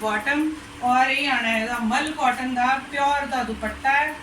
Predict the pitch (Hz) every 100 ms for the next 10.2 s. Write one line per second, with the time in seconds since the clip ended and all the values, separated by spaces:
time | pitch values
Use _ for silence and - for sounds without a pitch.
0 | - 330 330 285 233 226 220 185 208 214
1 | - 202 269 277 262 294 233 208 214 220
2 | 202 196 - 269 269 220 190 - - -
3 | - - - - - - - - 320 311
4 | 349 370 370 381 349 311 339 320 311 320
5 | 330 311 311 330 320 254 240 269 294 311
6 | 320 311 294 277 311 262 262 277 285 311
7 | 339 - - - - - - - - -
8 | 285 294 311 392 285 294 330 370 349 302
9 | 277 262 247 262 220 190 226 254 220 208
10 | 269